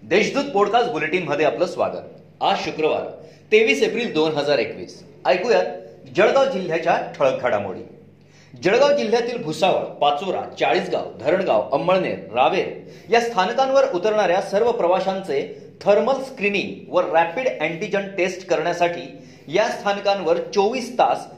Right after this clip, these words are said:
स्वतंत्र कक्ष स्थापन करण्याचे निर्देश जिल्हाधिकारी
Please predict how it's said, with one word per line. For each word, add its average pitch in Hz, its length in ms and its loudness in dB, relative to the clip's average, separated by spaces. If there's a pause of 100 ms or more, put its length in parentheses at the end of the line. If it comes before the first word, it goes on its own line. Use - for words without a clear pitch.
(200)
स्वतंत्र 247 380 2
कक्ष 196 320 -2
स्थापन 190 480 0
करण्याचे 175 400 0
निर्देश 175 540 -2 (380)
जिल्हाधिकारी 208 640 4